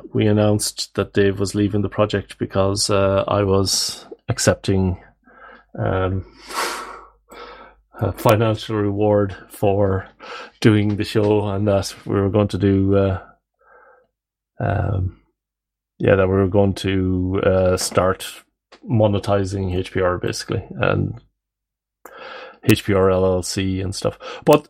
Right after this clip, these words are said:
all jokes aside, we do get quite a lot of these things, uh, regularly. I think once or twice a month we get some, somebody contacting us about how we can improve our, uh,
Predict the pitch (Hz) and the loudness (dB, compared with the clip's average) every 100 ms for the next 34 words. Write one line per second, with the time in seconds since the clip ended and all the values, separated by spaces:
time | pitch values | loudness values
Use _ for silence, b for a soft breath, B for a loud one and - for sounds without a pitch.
0 | _ - 190 151 170 - 127 135 120 107 | _ -2 -2 0 -4 -6 -6 -2 -2 -2
1 | 110 123 127 123 110 101 - _ _ - | -2 -2 0 0 0 -2 -10 _ _ -2
2 | 131 120 117 113 104 98 110 101 110 104 | 2 2 2 0 0 -4 -4 -4 -4 -4
3 | 98 - - - - 104 101 50 - - | -4 -8 -14 -18 -8 -4 -2 -4 -8 -14
4 | 214 _ _ _ _ - 113 110 98 95 | -20 _ _ _ _ -2 2 2 0 -4
5 | 92 92 - _ _ - 110 - - _ | -4 -6 -12 _ _ -8 -6 -6 -12 _
6 | _ - 110 101 90 101 98 107 104 92 | _ 2 4 4 0 0 0 2 0 0
7 | - 101 98 95 - 101 95 - - 110 | -8 -4 -2 -2 -4 -2 -2 -4 0 2
8 | 107 98 92 - _ - - 98 95 92 | 2 0 -4 -8 _ -8 0 2 2 0
9 | 104 98 92 87 95 92 - - B B | 2 2 2 2 2 0 -2 -16 B B
10 | B - 98 95 95 92 95 92 90 - | B 0 2 2 -2 0 0 0 -2 -2
11 | 92 98 98 95 95 95 92 92 90 92 | 0 2 2 2 2 4 4 2 2 0
12 | 95 98 | 0 -2